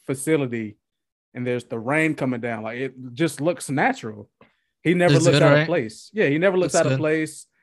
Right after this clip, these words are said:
Speaker 1: You know, n-, none of his C G I stuff is, is clipping.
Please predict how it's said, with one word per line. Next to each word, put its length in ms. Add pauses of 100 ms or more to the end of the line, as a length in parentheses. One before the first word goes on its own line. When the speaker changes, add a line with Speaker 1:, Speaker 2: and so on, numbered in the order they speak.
(360)
Speaker 1:
You 80
know, 140
n-, 220
none 200
of 80
his 400 (260)
C 280
G 200
I 120
stuff 340
is, 160 (120)
is 140
clipping. 840